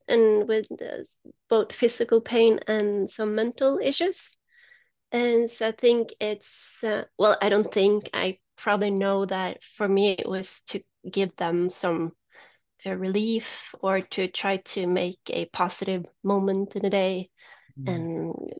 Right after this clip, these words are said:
Speaker 1: really good at kind of reading the room and the mood and environment. And yeah,
Speaker 2: Mm.
Speaker 1: so I'm quite sure it's from,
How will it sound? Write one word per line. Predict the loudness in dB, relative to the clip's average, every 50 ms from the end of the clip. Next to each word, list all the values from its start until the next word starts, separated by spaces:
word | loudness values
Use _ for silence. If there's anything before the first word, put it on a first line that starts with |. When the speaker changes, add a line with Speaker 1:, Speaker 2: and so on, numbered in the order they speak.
| _ -18 -14
Speaker 1:
really | -14 -12 -12 -10 -8 -4 2 4 6 6 6 6
good | 4 4 4
at | 4 2 0 -2 -8 -14 -14 _ _
kind | -2 0 0 2
of | 2
reading | 0 -2 0 0 -2
the | -2 0
room | 0 0 2 2 0 0
and | 0 -2 -2 -4
the | -4 -6 -6 -8 -12 _ -20 -20 _ _ 4
mood | 6 8 8 8 8 6 6
and | 4 0 0 0
environment. | -2 -2 -2 -2 -2 -2 -2 -2 -4 -4 -6
And | -4 -4 -4 -4 -6 _
yeah, | -2 -2 -2 -2 -6 _ _ _ _
Speaker 2:
Mm. | -20 -20 -18 -20 -20 -20 _ _
Speaker 1:
so | -4 0 2
I'm | 2 2 0 -2 -10 -20 -20 _ _
quite | -2 -2 -2 0 0
sure | -2 0 0 0 -2
it's | -2 -4 -8
from, | -4 -4 -2 0 -2 -2 -4